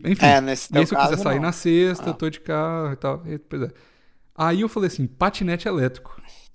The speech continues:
Speaker 1: é uma boa.
Speaker 2: É uma boa,
Speaker 1: E aí eu falo assim,
Speaker 2: é uma
Speaker 1: "Isso"
Speaker 2: boa pra irritar o Maurício, né? Você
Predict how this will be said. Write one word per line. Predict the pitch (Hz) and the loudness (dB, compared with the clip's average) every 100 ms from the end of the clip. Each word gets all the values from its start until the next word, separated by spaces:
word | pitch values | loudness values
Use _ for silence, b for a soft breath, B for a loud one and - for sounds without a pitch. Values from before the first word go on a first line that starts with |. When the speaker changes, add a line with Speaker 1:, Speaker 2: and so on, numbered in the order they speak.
| - - | -20 -10
Speaker 1:
é | 127 | -4
uma | 120 117 | -2 -2
boa. | 101 104 135 - | -4 -10 -12 -14
Speaker 2:
É | 135 | 2
uma | 156 | 2
boa, | 151 156 170 170 | 4 6 4 4
Speaker 1:
E | 127 | -4
aí | |
eu | 135 | -2
falo | 156 | -2
assim, | 135 127 | -2 4
Speaker 2:
é | |
uma | 269 262 | 6 6
Speaker 1:
"Isso" | 190 | 6
Speaker 2:
boa | 226 | 4
pra | 226 214 | 4 0
irritar | 208 208 185 | 0 -2 -6
o | |
Maurício, | 180 165 156 139 - 147 | -4 -4 -4 -8 -12 -14
né? | 143 139 | -14 -16
Você | - 185 | -14 -12